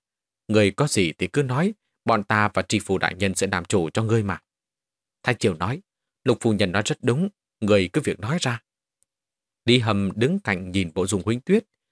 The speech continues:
nghĩ thầm, chẳng lẽ nữ tử này là thiếp của Mạnh Thiên Sở tuần án đại nhân,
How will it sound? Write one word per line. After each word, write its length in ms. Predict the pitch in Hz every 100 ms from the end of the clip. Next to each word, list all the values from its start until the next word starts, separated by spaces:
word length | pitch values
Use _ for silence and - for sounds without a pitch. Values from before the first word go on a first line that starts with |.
| _ 147
nghĩ 140 | 156
thầm, 200 | 151 127 123 _ _ _
chẳng 160 | 135 113
lẽ 80 | 113
nữ 140 | 139
tử 200 | - 113
này 300 | 90 98 101 - _ _
là 200 | 110 110 -
thiếp 200 | 240 -
của 80 | 107
Mạnh 160 | 95 -
Thiên 180 | 117 95
Sở 280 | 107 80 -
tuần 160 | 98 87
án 160 | 139 165
đại 160 | -
nhân, 220 | 107 147